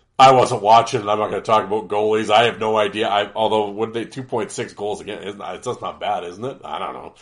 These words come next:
It seems, seems good to me. But, uh, yeah, I know he's kind of a weirdo. I know he's got some, you,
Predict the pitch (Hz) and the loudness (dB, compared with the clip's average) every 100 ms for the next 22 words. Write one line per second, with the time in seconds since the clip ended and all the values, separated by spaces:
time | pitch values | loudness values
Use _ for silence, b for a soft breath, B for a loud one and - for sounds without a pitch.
0 | B B B - - 80 110 117 - - | B B B -20 -20 -16 -10 -10 -12 -18
1 | - 123 165 135 113 143 143 113 147 127 | -18 -4 -4 -4 -2 0 0 -2 0 0
2 | 110 B B B _ 110 104 123 104 107 | -2 B B B _ 0 2 2 4 2
3 | 139 143 127 127 147 135 135 135 131 98 | 4 8 8 6 4 2 0 0 0 0
4 | 92 104 98 90 90 92 98 95 110 104 | -4 -6 -4 -2 -2 -4 -4 -6 -6 -8
5 | - 90 90 b b b b - 113 | -8 -16 -20 b b b b -12 -10